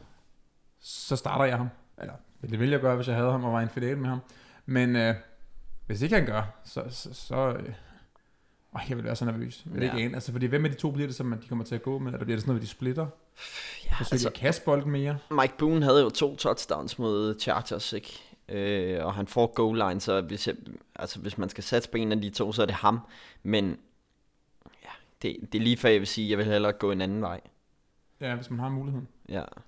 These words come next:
Speaker 1: Ja.
Speaker 2: Men det er, øh, jeg tror alligevel, altså, Dalvin Cook kommer til at spille, men det er spørgsmålet, hvor meget han kommer til at spille. Det er det, der bliver, øh,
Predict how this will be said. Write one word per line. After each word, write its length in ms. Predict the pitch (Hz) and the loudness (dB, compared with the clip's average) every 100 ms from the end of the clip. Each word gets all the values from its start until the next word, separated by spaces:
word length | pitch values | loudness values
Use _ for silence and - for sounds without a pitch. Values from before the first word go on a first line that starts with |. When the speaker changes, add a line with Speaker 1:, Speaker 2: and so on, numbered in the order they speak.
| - _ _ _ - | -20 _ _ _ -6
Speaker 1:
Ja. 140 | 117 117 - _ _ _ _ _ _ _ - - _ _ _ _ _ | -6 -6 -14 _ _ _ _ _ _ _ -20 -20 _ _ _ _ _
Speaker 2:
Men 160 | - 101 | -8 0
det 120 | 110 | 4
er, 260 | 107 110 107 | 8 8 8
øh, 580 | 101 98 95 90 73 73 | 6 6 4 2 2 0
jeg 80 | 110 | 0
tror 240 | - 131 | 6 8
alligevel, 400 | 120 117 110 98 101 - 120 - | 8 6 4 2 -4 -12 -18 -18
altså, 220 | - - - - | -16 -14 -10 -6
Dalvin 260 | 78 92 | -6 -6
Cook 180 | - 117 | -6 -6
kommer 200 | - 101 | -4 -4
til 100 | 98 | -2
at 60 | 104 | -4
spille, 260 | - 110 | -2 0
men 100 | 110 107 | 2 0
det 40 | |
er 40 | |
spørgsmålet, 460 | 104 120 113 120 107 | 2 2 4 2 2
hvor 100 | 95 | 0
meget 320 | 90 82 98 | -2 -2 -2
han 100 | 101 | -2
kommer 200 | 92 87 | -4 -4
til 100 | 95 | -4
at 80 | 90 | -8
spille. 320 | - 90 92 | -6 -8 -6
Det 80 | 92 | -6
er 40 | |
det, 160 | 87 92 | -8 -8
der 120 | 90 | -10
bliver, 480 | 87 - 80 90 | -8 -6 -6 -6
øh, 60 | 90 | -6